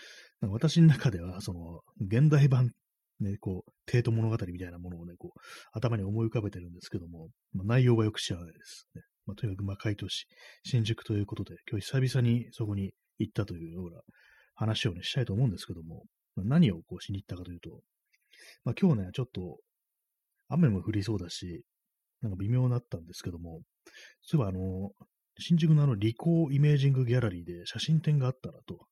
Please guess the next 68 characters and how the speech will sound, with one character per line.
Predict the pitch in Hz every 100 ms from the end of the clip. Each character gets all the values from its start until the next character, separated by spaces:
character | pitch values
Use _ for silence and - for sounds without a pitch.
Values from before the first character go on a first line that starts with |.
| _
ま | 107
あ、 |
そ | 98 131
う |
い | 131
う |
こ | 131
と | -
を | 95
ね、 | 82 87
こ | - 85
う、 | - - - - - - _ -
思 | 110 117
い |
出 | 113 113
し | -
て、 | 87 87 - _ _ _ _
ま | 107
あ、 |
そ | 101 113
れ | 120
に |
行 | 104
っ |
て | -
き | 107
ま | 98
し | -
た。 | - - - - _ _ _ _ -
誰 | 135 147
の | 107
っ | 117
て | _ 101
い |
う |
ふ |
う | 92
に | - - _
ね、 | -
今 | 180 92
聞-、 | - - _ - _ _ _ -
聞 | -
か | 110
れ |
る | 110
と | 110
思 | 110
う |
ん |
で | 110
す | -
け | 104
ど | 87
も、 | 90 90 _ - - -
す | -
い |
ま | 113
せ | -
ん、 |
ち | 92
ょ |
っ |
と | 95
名 |
前 | 123 127
が |
今 | 123
ね、 | 104